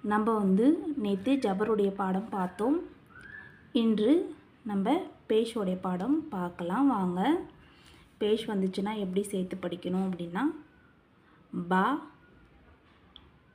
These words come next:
இது வந்து பேஷ். பா பேஷ்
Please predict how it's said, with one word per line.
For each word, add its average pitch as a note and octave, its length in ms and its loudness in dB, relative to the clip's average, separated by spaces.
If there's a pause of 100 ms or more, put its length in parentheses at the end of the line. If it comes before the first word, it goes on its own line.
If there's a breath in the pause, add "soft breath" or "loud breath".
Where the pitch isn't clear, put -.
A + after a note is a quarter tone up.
(800)
இது G#3 200 0
வந்து G3 520 0 (600)
பேஷ். F#3 480 0 (720)
பா F#3 200 4
பேஷ் G3+ 680 0